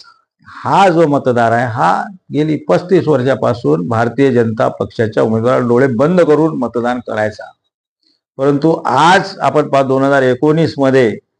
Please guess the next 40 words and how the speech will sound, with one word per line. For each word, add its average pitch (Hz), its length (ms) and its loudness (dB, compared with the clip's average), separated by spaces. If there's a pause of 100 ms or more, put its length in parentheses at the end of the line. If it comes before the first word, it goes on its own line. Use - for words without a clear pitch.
अँटी 131 300 -2
इन्कम्बन्सी 127 540 0
सुरू 143 260 2
झाली, 143 240 4
तेव्हापासून 123 680 -2
भारतीय 107 380 -2
जनता 117 300 -2
पक्षाचं 123 480 -4
मताधिक्य 120 500 -2
कमी 143 260 0
व्हायला 131 220 4
लागलं 104 260 -2 (440)
आणि 135 200 -10
आज 151 380 -2
तर 160 140 -2
सपशेल 170 760 0 (220)
लोकसभेमध्ये 131 680 -2
बारा 117 300 2
हजारांनी 135 400 0
मतदान 147 380 0
कमी, 147 240 0
मत 123 240 -2 (480)
क-, - 40 -2
कमी 135 300 0
झालं. 131 260 2 (440)
आणि 139 180 -14
आज 160 420 0
मला 151 180 2
असं 143 200 2
वाटतं 135 300 0
की 180 260 -2
आज 170 340 -2 (680)
किती 202 260 0
कमी 190 240 4
होईल 175 240 4
हे 147 120 2
कोणीच 156 380 -2
सांगू 139 240 0
शकत 127 340 -2
नाही. 151 280 -4